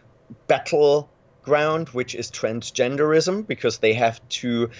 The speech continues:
like, define themselves against transgenderism. The gens-, transgenderism has been co-opted by the extreme lefties. <laughs>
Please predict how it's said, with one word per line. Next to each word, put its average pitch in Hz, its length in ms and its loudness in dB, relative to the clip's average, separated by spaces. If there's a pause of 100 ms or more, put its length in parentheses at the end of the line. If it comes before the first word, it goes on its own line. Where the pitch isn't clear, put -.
(380)
like, 117 240 2
define 123 400 -2
themselves 117 480 0
against 113 400 -2
transgenderism. 131 1040 -2
The 107 100 0
gens-, 113 400 -2 (140)
transgenderism 120 1000 -2 (280)
has 123 140 4
been 127 180 -4
co-opted 120 680 2 (320)
by 110 540 6 (380)
the 113 300 6
extreme 113 440 -4
lefties. 160 720 -2 (240)
<laughs> - 160 -2